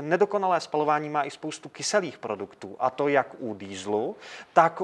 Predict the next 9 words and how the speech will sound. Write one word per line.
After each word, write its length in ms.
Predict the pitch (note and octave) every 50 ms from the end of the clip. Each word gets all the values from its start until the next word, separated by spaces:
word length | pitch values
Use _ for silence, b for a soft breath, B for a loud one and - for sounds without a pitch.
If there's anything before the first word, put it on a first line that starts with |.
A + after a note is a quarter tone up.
| -
u 380 | - F#3 E3+ E3 E3 E3 D#3+ D#3 C#3
benzínových 680 | E3 E3 E3+ E3 D3+ E3+ F3+ F3 F3 F3 F3+ E3 -
motorů, 380 | F3 E3+ E3 - F3 E3 E3 E3+
protože 360 | E3 - D3+ D3 - - C3+ A2+
benzín 420 | A2+ C3+ D#3 E3 D#3 - F3 D#3+
dneska 360 | C#3+ D3+ C#3+ - - - -
obsahuje 520 | D3 - - - D3+ B2+ C3 C3+ C3+ C3+ C3+
líh 520 | C#3 D#3+ E3 D#3+ C3+ - B B B B B B B B B B B -
a 420 | B2+ B2 A#2+ A#2 A#2 A2+ A#2+